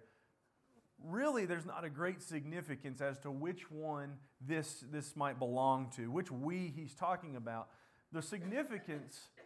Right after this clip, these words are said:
is what the "we" received, and that is that they received grace. And he does something in this passage that very few other passages, uh, do. Paul attributes a purpose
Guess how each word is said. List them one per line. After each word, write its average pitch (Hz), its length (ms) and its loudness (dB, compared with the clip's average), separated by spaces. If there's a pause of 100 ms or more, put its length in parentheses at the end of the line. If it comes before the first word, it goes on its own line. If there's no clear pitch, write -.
(440)
is 160 200 0
what 190 240 8
the 160 80 2
"we" 165 340 2
received, 123 840 -4 (640)
and 151 100 -4
that 185 140 2
is 170 160 -4
that 160 100 -6
they 170 120 -2
received 143 440 -6
grace. 131 680 -4 (300)
And 175 160 0
he 220 260 0 (340)
does 262 240 6
something 170 380 2
in 156 60 -2
this 151 120 -2
passage 151 540 -2
that 143 140 -2
very 185 240 2
few 202 240 -2
other 170 180 -2
passages, 151 680 -2 (400)
uh, 139 260 0
do. 175 460 -2 (560)
Paul 208 360 4
attributes 175 420 -4
a 127 80 -6
purpose - 560 -6